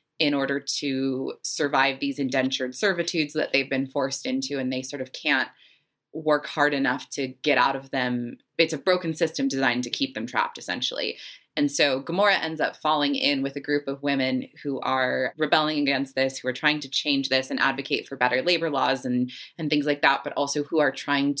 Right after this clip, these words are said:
to save their planet before it's too late, and who still believe that there's a chance to get it back to what it was. And so Gamora's main ally in this is a woman named Versa Lux, who is a, she drives one of these, like, big digging trucks that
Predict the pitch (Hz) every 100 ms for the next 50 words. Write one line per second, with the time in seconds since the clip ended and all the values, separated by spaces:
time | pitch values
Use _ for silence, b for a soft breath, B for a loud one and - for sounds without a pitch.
0 | - 139 131 131 127 - - - 147 151
1 | 151 139 127 - 151 131 - 127 123 127
2 | - - - 127 123 131 117 - 120 139
3 | 139 143 131 131 131 131 127 131 123 127
4 | 131 135 139 - 139 135 - 120 123 -
5 | 135 120 - 165 208 - - - - 156
6 | 165 147 - 170 160 151 143 147 131 -
7 | 170 165 156 143 139 - 143 135 139 139
8 | 135 131 139 135 135 - 127 143 131 -
9 | - - - 143 110 135 127 143 139 131
10 | 127 107 - - 139 139 131 131 135 147
11 | 131 131 131 127 127 - 135 127 127 -
12 | - 160 139 139 135 - 127 - - 147
13 | 139 -